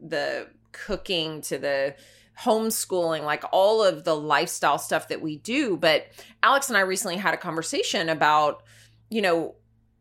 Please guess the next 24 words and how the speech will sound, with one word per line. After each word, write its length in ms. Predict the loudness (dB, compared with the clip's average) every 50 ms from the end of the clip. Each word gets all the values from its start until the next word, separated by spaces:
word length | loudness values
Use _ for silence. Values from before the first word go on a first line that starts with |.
| _ _ _ -4
it's 240 | -2 -2 -2 -2
so 280 | 0 4 6 6 6 4
hard 260 | 4 4 4 4 2
to 80 | 0 -6
quit 360 | -6 -2 0 0 0 2 0
sometimes, 880 | -2 0 0 0 0 -2 -4 2 4 4 6 6 4 2 0 -4 -6 -8 -8 _ 2
um, 420 | 2 4 4 2 0 -4 -12 -14 -16 _ _ _ _ _ _ 0
even 220 | 0 2 2 2 -2
things 180 | -2 -2 -2
you're 100 | -2 -2
not 300 | 2 4 4 4 2 0
getting 240 | -4 -4 -4 -6 -8
paid 280 | -8 -6 -6 -6 -6 -2
<laughs> 40 |
for, 260 | 0 4 6 6 6 6
like, 220 | 4 2 2 0
just 220 | -2 -6 -4 2
the 300 | 4 6 6 6 4 2 0
domestic 760 | -2 -2 -2 0 2 0 0 0 -2 -2 -2 -2 -2 -4 _
part 320 | -12 -4 2 2 4 4 4 0
of 100 | 0 0
your 180 | -2 -2 -2
life 540 | -2 0 2 4 4 4 2 -2 -6 -10 -10 -6
or, 500 | -2 2 2 4 4 4 2 0 -4 -6